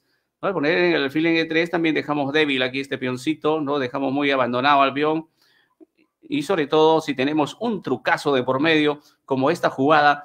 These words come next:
alfil D tres hay que hacerla, ¿no? Cuando hacen peón por peón, simplemente capturamos aquí, peón por peón, caballo por peón, eh, caballo por caballo, y si viene dama por caballo, le hacemos el trucazo, alfil B cinco, dándole jaque,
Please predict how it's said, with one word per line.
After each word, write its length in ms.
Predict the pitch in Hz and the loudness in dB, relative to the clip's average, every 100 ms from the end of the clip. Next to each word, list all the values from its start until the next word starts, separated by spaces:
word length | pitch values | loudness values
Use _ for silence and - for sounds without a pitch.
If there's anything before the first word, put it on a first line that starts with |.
| _ _ | _ _
alfil 280 | 143 - 208 | -8 -2 0
D 80 | 139 | 2
tres 300 | 143 156 - | 2 0 -2
hay 160 | 135 135 | -6 -2
que 100 | 120 | -4
hacerla, 380 | - 113 95 | -2 -4 -2
¿no? 220 | 101 180 175 | -2 -2 0
Cuando 220 | 135 147 | 0 0
hacen 200 | 156 147 | 0 -2
peón 160 | 175 | -2
por 160 | 175 180 | -2 -2
peón, 460 | 202 214 220 220 _ _ _ _ _ _ _ _ _ _ - - | 0 2 0 -4 _ _ _ _ _ _ _ _ _ _ -14 -6
simplemente 420 | 240 147 156 147 | -2 0 0 -2
capturamos 540 | 147 117 131 139 131 | -4 -2 0 0 -2
aquí, 320 | 117 120 151 170 | -6 -4 -2 -2
peón 180 | 120 | -4
por 160 | 120 117 | -4 -4
peón, 420 | 147 165 190 190 _ _ _ | -2 0 -2 -8 _ _ _
caballo 320 | - 139 214 175 | -2 2 2 2
por 180 | 156 | 0
peón, 440 | 156 165 170 175 175 _ _ - | 0 0 0 -2 -8 _ _ -8
eh, 280 | 120 123 | -4 -4
caballo 400 | 120 135 170 220 | 0 4 4 4
por 160 | 180 156 | 0 -2
caballo, 760 | 143 165 185 196 208 208 - _ _ _ _ | 2 2 2 2 0 0 -4 _ _ _ _
y 120 | 135 | -10
si 180 | - 135 | -4 0
viene 320 | 170 214 143 | 2 2 2
dama 320 | 170 214 165 | 2 4 4
por 180 | 185 220 | 4 0
caballo, 360 | 175 180 208 185 | 2 2 4 2
le 60 | 151 | 0
hacemos 400 | 190 196 170 - | 0 0 0 -2
el 180 | 254 247 | -6 -4
trucazo, 680 | 202 165 190 170 175 165 - _ _ | -4 0 0 0 -4 -6 -8 _ _
alfil 640 | 143 151 147 147 254 233 170 | -2 0 -2 -2 -2 -2 2
B 180 | 220 | 4
cinco, 480 | 202 220 202 185 180 | 4 0 0 0 2
dándole 340 | 214 214 175 - | 2 2 0 2
jaque, 460 | 190 180 190 185 | 0 0 -2 -2